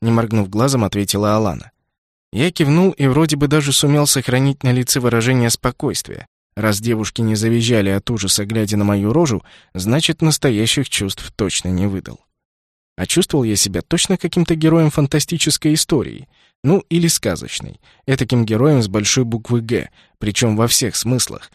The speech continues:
хотя и по разным причинам. От меня зависит судьба мира. Пусть не напрямую, очень опосредованно,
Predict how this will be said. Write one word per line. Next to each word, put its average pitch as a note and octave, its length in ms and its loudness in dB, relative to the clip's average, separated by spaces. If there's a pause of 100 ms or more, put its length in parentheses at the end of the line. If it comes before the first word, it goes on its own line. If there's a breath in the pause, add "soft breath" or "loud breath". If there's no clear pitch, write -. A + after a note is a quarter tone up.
(200 soft breath)
хотя - 300 0
и D#3 120 2
по B2 320 2
разным G#2 360 0
причинам. - 520 -4 (480)
От G#2+ 140 -10
меня C3+ 240 2
зависит D3+ 440 0
судьба D3+ 360 2
мира. D3+ 400 2 (460)
Пусть B2+ 200 0
не D3 80 4
напрямую, A2+ 680 2
очень G#2+ 360 -2
опосредованно, A2 760 -2